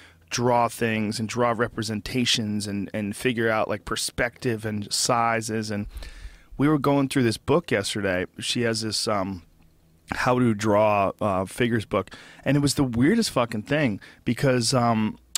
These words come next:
it was these princesses, and she's trying to draw princesses. And, um, I'm, I'm looking at the book, and we're going through it together. And, you know, it's like one of those books where you have a framework,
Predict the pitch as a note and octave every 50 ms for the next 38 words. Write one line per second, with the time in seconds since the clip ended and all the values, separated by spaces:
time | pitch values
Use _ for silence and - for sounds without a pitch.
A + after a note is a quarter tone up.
0 | - _ _ _ - F#2+ C3+ C3+ B2+ - - C3 B2 - - - - F#3+ G#3 -
1 | - C#3 G#2 - - - E2 - - G#2 - - - - - - C#3 B2+ A#2 -
2 | C3+ B2+ A#2+ A2 - - - E3 F3 - - B2 G#2+ - - A2+ G2 - - -
3 | - - - - - - _ _ - C#3 C3+ C3 C3 B2+ B2 A#2 - - - C3+
4 | C3+ B2 A#2+ A#2+ A2+ - - _ _ _ _ - B2 B2+ B2+ - - B2 C3 C3+
5 | D3+ E3+ - - D#3 C3 A#2+ - - G#2+ G2+ A2 D3 D#3 D#3+ B2+ - - - -
6 | _ _ _ _ _ _ - C3 C3 B2 B2 B2 A2 A2 C#3 C#3+ D3 C#3+ C3+ -
7 | C#3+ C#3+ C3+ B2+ - B2 A2 C3 C#3+ C#3+ B2+ A#2 A2 G#2+ A2 - - A#2 A#2 A#2
8 | A#2+ A#2 A2+ G#2+ C#2+ G#2+ A#2 - - C3 A2+ A2 - - B2 B2 A#2+ A#2+ A2+ G#2
9 | - - A#2 A#2 - - - A#2 A2+ G#2+ G#2 G2+ G2+ G#2 G2+ G2+ G2+ F#2+ G2+ G2
10 | F#2 - - - G#2+ A2 A2+ A#2+ A#2+ A#2+ B2+ C3 C3+ C#3 C#3+ - - - -